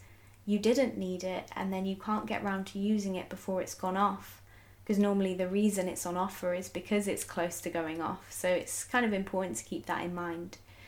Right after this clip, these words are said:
And if you are gonna do a buy one get one free, then see if it's something that you can freeze so that you can save the extra and it not go to waste.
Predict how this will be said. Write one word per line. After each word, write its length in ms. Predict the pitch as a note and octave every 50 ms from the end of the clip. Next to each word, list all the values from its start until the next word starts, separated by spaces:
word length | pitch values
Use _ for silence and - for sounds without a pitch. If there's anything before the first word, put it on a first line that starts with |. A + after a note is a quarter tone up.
| - - - - - - - - -
And 120 | - A3 G#3+
if 140 | G3+ G#3 G#3
you 140 | G#3 G#3
are 200 | G#3 G#3 G#3 G3+
gonna 240 | G3 - F3 F3 F3
do 160 | E3+ F3+ F3+
a 40 | F3
buy 200 | E3+ F3 F3 F3 F3
one 120 | F3 F3
get 160 | F3 - -
one 140 | - F#3 F3+
free, 420 | - - - F#3+ F#3+ G#3 B3 C4+
then 500 | C4 A3+ G3+ F#3+ F3+ F#3 F#3 F3+ F3+ F#3 - - - - - -
see 220 | - - C4 C4+
if 120 | C#4 C4+
it's 120 | - - -
something 260 | - A3+ - - G#3+
that 120 | G3+ -
you 140 | G3+ G3+ G3
can 180 | G3 - G3 F#3+
freeze 640 | F#3+ - - G3+ G3+ A3 A#3+ C4+ D4+ D4+ - - - -
so 120 | - G#3+
that 120 | G3 E3+ -
you 80 | G3
can 160 | G3 - F#3+
save 320 | F#3 - - F#3+ F#3 F3+ F3+
the 80 | -
extra 640 | - F#3 F#3 - - - - - - - - - F#3 - - - -
and 460 | F#3+ F3+ F3 E3+ E3 E3+ F3 - - - - -
it 200 | - F3 - -
not 220 | F#3 E3 - -
go 120 | - E3+ E3
to 160 | - - E3+
waste. 520 | F3 E3+ - F#3+ - - - - - -